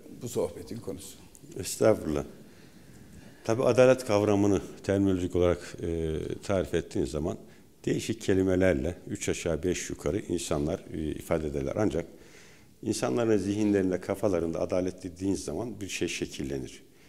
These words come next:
Speaker 2: Kelimeler farklı olsa da arzuladıkları, ifade etmek istedikleri hadiselerin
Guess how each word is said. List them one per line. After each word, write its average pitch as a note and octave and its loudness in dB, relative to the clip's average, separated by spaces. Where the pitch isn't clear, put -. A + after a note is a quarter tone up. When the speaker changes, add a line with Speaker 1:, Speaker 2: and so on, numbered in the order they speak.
Speaker 2:
Kelimeler F#2+ 2
farklı E2+ -4
olsa D#2 -2
da F#2 -8
arzuladıkları, F2+ 0
ifade E2 -2
etmek - -8
istedikleri D2 -6
hadiselerin D#2 -4